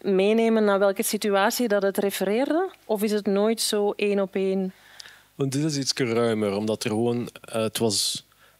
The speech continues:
Speaker 2: voordat ze mijn verleden had, stond het ook bekend als kuuroord. En daarvoor stond bekend als plek waar dat alle kunstschilders het landschap kwamen schilderen. Dus het heeft zo heel veel facetten in een tijd door meegemaakt.
Speaker 1: Ja.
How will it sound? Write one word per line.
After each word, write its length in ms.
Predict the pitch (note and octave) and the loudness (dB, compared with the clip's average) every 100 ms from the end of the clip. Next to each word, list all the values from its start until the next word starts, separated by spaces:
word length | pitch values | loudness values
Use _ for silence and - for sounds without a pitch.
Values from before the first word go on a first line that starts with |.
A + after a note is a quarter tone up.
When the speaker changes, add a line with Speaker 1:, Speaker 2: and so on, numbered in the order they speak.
| _ | _
Speaker 2:
voordat 800 | - A#2+ A#2 - _ - A2 - | -2 -2 -4 -14 _ -6 -4 0
ze 200 | - G#2 | 0 0
mijn 300 | G2+ G#2 A#2+ | 0 0 -2
verleden 400 | A#2+ B2 B2 B2 | 0 0 0 0
had, 160 | B2+ | 0
stond 280 | - A2 G2+ | -2 -2 -4
het 100 | A#2 | -4
ook 60 | G2+ | -6
bekend 280 | - G#2 | -4 -4
als 380 | G2 F#2+ - - - | -2 -2 -2 -4 -10
kuuroord. 720 | - A#2+ B2 E2+ A#2+ A#2+ - | -4 -2 0 0 0 0 -4
En 400 | - G2 G2+ G2+ - - _ | -6 -4 -4 -6 -10 -20 _
daarvoor 420 | G2+ G#2 G2 G#2+ | -2 -2 -2 -4
stond 240 | - G#2+ | -2 -2
bekend 440 | G2 - G2+ G#2 - | -4 -4 -4 -4 -6
als 380 | - C3+ - - - - _ | -6 -4 -4 -6 -14 -20 _
plek 280 | A#2+ A2+ | -4 -4
waar 120 | - G#2 | -4 -4
dat 320 | G2+ G2+ E2+ | -2 -4 -6
alle 360 | G#2+ G2+ G2+ - | -6 -6 -6 -8
kunstschilders 640 | B2 A#2+ - B2 A#2+ B2 | -6 -4 -4 -2 -4 -6
het 100 | - | -8
landschap 420 | G#2+ A#2 - A#2+ | -8 -8 -8 -8
kwamen 380 | - A#2+ A2+ A2+ | -6 -6 -4 -4
schilderen. 520 | G#2+ - A2+ A#2+ A#2+ B2 - - - - - | -4 -4 -4 -4 -4 -8 -18 -20 -20 -20 -18
Dus 160 | - A#2 | -6 -4
het 80 | - | -2
heeft 160 | B2 | -2
zo 80 | - | 0
heel 240 | A2 B2+ B2+ | 0 0 0
veel 160 | B2 | -2
facetten 500 | A#2 G#2+ G3 A2 C#3 | -4 -4 -4 -4 -6
in 180 | C3 A2+ | -6 -4
een 100 | G2+ | -6
tijd 500 | - A2 A#2+ - A2 | -4 -4 -2 -4 -4
door 320 | A2 A2+ A#2+ | -4 -2 0
meegemaakt. 800 | B2 B2 B2 C3 C3+ D3 - - - | 0 0 0 0 -2 -4 -6 -8 -6
Speaker 1:
Ja. 240 | F#3 F#3 | -6 -6